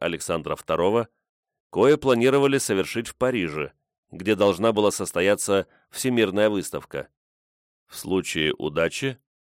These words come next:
можно было надеяться не только на заманчивые перспективы возвести на русский трон более лояльного к Британии человека,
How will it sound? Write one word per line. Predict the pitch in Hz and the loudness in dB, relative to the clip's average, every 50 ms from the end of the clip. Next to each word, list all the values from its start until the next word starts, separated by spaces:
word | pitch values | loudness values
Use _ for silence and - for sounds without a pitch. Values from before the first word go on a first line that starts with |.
| _ _ _ _ _ - | _ _ _ _ _ -4
можно | - 98 127 135 113 123 127 117 | 2 2 2 2 2 0 0 2
было | 107 123 120 117 110 | 2 2 4 4 4
надеяться | 107 101 92 101 110 113 107 - - 101 | 2 2 2 2 0 0 0 -2 -2 -2
не | 95 92 80 | -2 -2 -2
только | - 98 107 117 - - 127 | 0 0 0 0 -2 -2 -2
на | 127 120 | -2 0
заманчивые | 107 117 113 113 110 101 92 - - 98 92 87 | 0 0 0 2 0 0 0 -2 -2 -2 -2 0
перспективы | - 101 92 90 - - 104 90 - - 98 95 87 87 87 85 - - | 0 -2 -4 -4 -6 -8 -10 -10 -8 -4 -4 -2 0 0 0 0 -2 -4
возвести | - 85 95 90 85 92 92 85 - - 95 | -4 -4 -4 -2 -2 -4 -6 -6 -6 -6 -4
на | 90 90 90 | -2 0 -2
русский | 90 90 - - 95 90 | -2 -4 -4 -6 -6 -6
трон | - - 92 90 87 85 | -2 -2 -2 -2 -2 -4
более | 82 87 90 87 87 87 | -2 -2 0 0 2 0
лояльного | 85 85 87 87 87 85 82 80 82 82 82 | 0 0 0 0 0 0 0 -2 -4 -4 -4
к | 82 80 | -6 -6
Британии | 80 82 85 - - 80 78 78 78 76 | -8 -8 -8 -6 -4 -4 -4 -4 -6 -8
человека, | - - 90 87 92 92 87 78 - - 71 67 - | -8 -6 -4 -2 -2 -2 -2 -4 -4 -6 -10 -10 -10